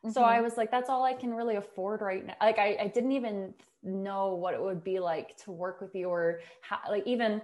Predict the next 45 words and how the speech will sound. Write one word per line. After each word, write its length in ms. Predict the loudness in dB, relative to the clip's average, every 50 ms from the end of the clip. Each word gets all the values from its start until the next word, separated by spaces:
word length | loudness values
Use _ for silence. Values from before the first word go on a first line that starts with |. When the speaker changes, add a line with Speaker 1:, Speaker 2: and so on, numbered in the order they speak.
| -8 -16 _ _
Speaker 1:
the 80 | 2 2
naturopath 680 | 4 4 4 2 2 -2 -6 -6 -6 -6 -6 -6 -2 0
that 140 | 0 0 0
was 140 | -2 -2
with 140 | -4 -8 -6
my 100 | -6 -6
mom. 360 | -2 0 0 2 2 0 -2
So 220 | -4 -4 -2 0 0
I 100 | 0 0
was 160 | -2 -4 -2
like, 280 | 0 0 0 0 -2 -4
"I 140 | -2 -2 2
don't 240 | 2 2 2 0 -2
know, 380 | -2 -2 -2 -2 -4 -6 -10 0
<laughs> 1120 | 2 2 2 2 2 2 2 2 2 2 2 2 4 6 4 4 4 2 -2 2 2 4 6
like, 200 | 6 4 4 4
what 260 | 2 2 2 2 2 0
to 100 | -2 -2
do 220 | 0 2 2 2
next." 320 | 4 4 2 2 0 -2 2
So 100 | 4 4
I 100 | 6 4
saw 220 | 4 2 2 2
your 180 | 2 2 0 -2 -2 -2
ebook, 400 | -2 -2 0 0 -2 -2 -2 -2
Get 140 | -4 -2
Your 120 | 0 -2 -2
Period 440 | -2 -4 -4 -2 -2 -2 -2 0 0
Back. 200 | 0 0 0 -2
And 80 | -6
I 40 | -8
was 80 | -8 -8
like, 80 | -8 -6
"Well, 120 | -4 -2
that's 240 | -2 -2 -2 -4 -6 -8
the 80 | -8 -8
problem 520 | -6 -4 -2 0 0 2 2 0 0 0
I 80 | -2 -4
have 260 | -2 2 2 2 2
right 220 | 2 -2 -2 -4 -6
now." 520 | -8 -8 -6 -6 -8 -4 -4 -6 -6 -4
<laughs> 0 | -4
Speaker 2:
Mm-hmm. 920 | -2 0 0 0 0 0 0 -2 -2 -2 -4 -6 -8 -10 _ -14 -10 -8
Mm-hmm. 260 | -8 -6 -6 -4 -4
Speaker 1:
Yeah. 200 | -4 -4 -4 -6